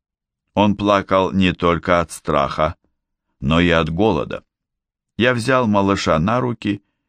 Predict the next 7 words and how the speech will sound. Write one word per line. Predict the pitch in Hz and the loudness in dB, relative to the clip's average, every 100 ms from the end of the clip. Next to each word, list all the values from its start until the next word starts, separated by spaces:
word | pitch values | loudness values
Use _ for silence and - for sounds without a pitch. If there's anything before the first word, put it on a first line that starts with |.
| _ | _
и | 110 | 0
размотал | 110 110 120 110 90 78 | 2 2 0 0 2 0
одеяло, | 73 67 69 67 69 78 95 120 _ _ _ _ _ _ - | 0 -4 -6 -4 0 0 0 -4 _ _ _ _ _ _ -4
и | 80 | 0
он | 101 139 | 2 2
немного | 143 131 110 104 | 0 0 0 -2
успокоился. | 117 - 127 120 87 78 80 - - | -4 -4 -8 -4 -4 -2 -4 -8 -12